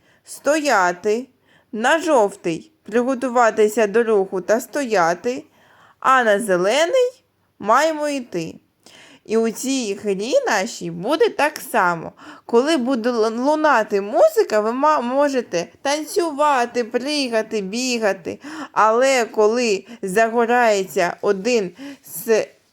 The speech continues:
ем, кольорів, наприклад, червоний, ви маєте стояти.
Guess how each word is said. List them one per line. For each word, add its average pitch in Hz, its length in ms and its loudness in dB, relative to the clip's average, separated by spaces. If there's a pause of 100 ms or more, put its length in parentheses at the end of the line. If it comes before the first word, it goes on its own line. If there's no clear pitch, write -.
ем, 180 840 -4
кольорів, 208 520 0 (340)
наприклад, 208 680 0
червоний, 233 880 -2 (800)
ви 175 440 0
маєте 262 500 0
стояти. 208 840 -2